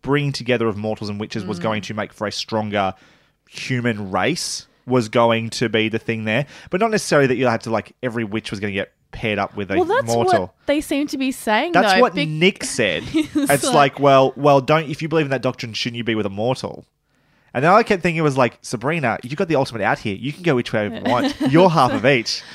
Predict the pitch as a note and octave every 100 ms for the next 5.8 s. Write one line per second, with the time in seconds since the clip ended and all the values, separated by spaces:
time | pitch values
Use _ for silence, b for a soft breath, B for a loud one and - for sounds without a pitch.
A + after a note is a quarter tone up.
0 | B - C#4 D4 C#4+ D#4+ F#4+ F#4 E4 D#4
1 | D4 B3 A3+ G3+ - A#3+ A3 G3+ G3+ G3
2 | - F#3 E3 - - F#3+ F3+ F#3+ E3+ -
3 | F3 E3+ E3+ E3 D#3+ D#3 D#3+ E3+ F3+ E3+
4 | E3 D#3+ E3 D#3+ E3 F3 E3+ - F#3+ E3+
5 | F3 D3+ - F3 - F#3+ F#3+ F#3+